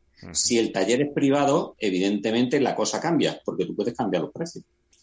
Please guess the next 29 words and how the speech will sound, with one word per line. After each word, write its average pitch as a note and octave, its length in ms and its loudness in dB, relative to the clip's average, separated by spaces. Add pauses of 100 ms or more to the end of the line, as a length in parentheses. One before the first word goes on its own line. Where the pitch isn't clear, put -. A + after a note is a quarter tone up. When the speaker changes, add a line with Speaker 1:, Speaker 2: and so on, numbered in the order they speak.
(120)
Speaker 2:
Pero A2+ 220 4
lo A2 160 4
que G#2 100 2
tienes C3+ 300 0
que D3+ 80 -2
hacer D3 240 0
sí - 260 0
o - 80 2
sí, C#3+ 160 0
de F#2+ 140 2
todas A#2+ 200 2
las B2+ 100 2
maneras, C3 360 2
es - 40 -12
tener C#3+ 420 0
una C3 280 2
base C3 260 2
de B2+ 120 2
precio C3+ 320 0
de C#3 100 2
lo B2 80 2
que A#2+ 80 0
te G#2 140 -2
cuestan B2 300 0
las A#2 140 -2
cosas A#2+ 300 0
en G#2 100 0
el G2+ 140 -2
taller. A#2+ 360 0